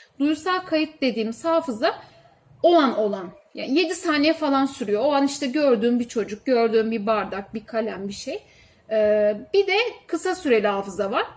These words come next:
Bunun da on beş yirmi saniye bir telefon numarasını aklında tutmak mesela. Sıfır beş otuz sekiz bilmem ne bilmem ne. Bu kısa süreli hafıza.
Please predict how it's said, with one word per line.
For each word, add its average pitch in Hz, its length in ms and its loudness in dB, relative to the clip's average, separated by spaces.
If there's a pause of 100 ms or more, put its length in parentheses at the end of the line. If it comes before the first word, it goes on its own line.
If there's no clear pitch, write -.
Bunun 349 320 0
da 269 80 0
on 339 220 4
beş 330 260 -2
yirmi 294 200 2
saniye 370 600 -4 (480)
bir 403 240 -2
telefon 349 440 0
numarasını 247 440 2
aklında 294 340 0
tutmak 208 320 -10
mesela. 208 240 -8
Sıfır 294 320 -6
beş 240 200 -2
otuz 214 180 -8
sekiz 254 340 -6
bilmem 254 320 -2
ne 294 100 -2
bilmem 233 300 -2
ne. 220 120 -6
Bu 349 120 -6
kısa 339 240 -4
süreli 220 300 -2
hafıza. 185 480 -10